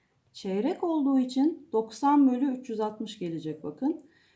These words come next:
Ee, çeyrek, biz bunu doksan bölü üç yüz altmışı sadeleştirmekle uğraşmayalım. Çarpı bir bölü dört diye yanına çarpanımızı getirelim. Şimdi pi sayısı üç alınız demiş.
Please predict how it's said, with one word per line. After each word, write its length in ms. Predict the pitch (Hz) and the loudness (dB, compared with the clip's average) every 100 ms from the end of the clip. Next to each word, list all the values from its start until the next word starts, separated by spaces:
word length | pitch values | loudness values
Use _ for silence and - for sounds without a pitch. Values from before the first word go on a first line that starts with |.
| _ - | _ -6
Ee, 300 | 214 214 214 | -4 -4 -6
çeyrek, 640 | 330 330 247 285 - _ | -4 -2 -2 -4 -8 _
biz 160 | 285 254 | -6 0
bunu 340 | 254 254 247 | 2 2 0
doksan 420 | 240 247 247 240 | -4 -4 0 0
bölü 120 | 233 233 | 0 -4
üç 160 | 233 | -6
yüz 100 | 220 | -4
altmışı 340 | 220 220 208 - | -4 -4 -12 -10
sadeleştirmekle 1000 | 226 214 214 214 - 214 214 208 180 - | -6 -2 -2 -4 -6 -10 -10 -8 -8 -4
uğraşmayalım. 840 | 202 240 254 - 269 269 294 - - _ _ _ _ _ | -2 -2 -2 0 2 4 2 -2 -18 _ _ _ _ _
Çarpı 440 | 320 233 220 294 | 2 2 4 2
bir 200 | 254 226 | 2 2
bölü 220 | 185 220 233 | 0 0 0
dört 320 | 202 190 - | -2 -4 -8
diye 240 | 151 139 - _ _ 190 | -8 -8 -14 _ _ -6
yanına 520 | 180 156 151 151 - _ | -2 -2 -2 -6 -12 _
çarpanımızı 680 | - 170 160 151 151 143 147 | -10 -8 -6 -4 -2 -4 -6
getirelim. 580 | 147 - - - 302 - _ _ _ _ _ | -6 -8 -8 -4 -6 -6 _ _ _ _ _
Şimdi 460 | _ 381 262 285 - _ _ _ _ _ | _ 0 0 0 -8 _ _ _ _ _
pi 200 | 311 311 | 0 0
sayısı 600 | 311 240 208 - 156 - _ _ | 0 -2 -2 -4 -8 -10 _ _
üç 180 | 269 240 | -4 -2
alınız 420 | 180 156 151 - | -2 0 -2 -6
demiş. 420 | - 190 277 - | -6 -4 -4 -8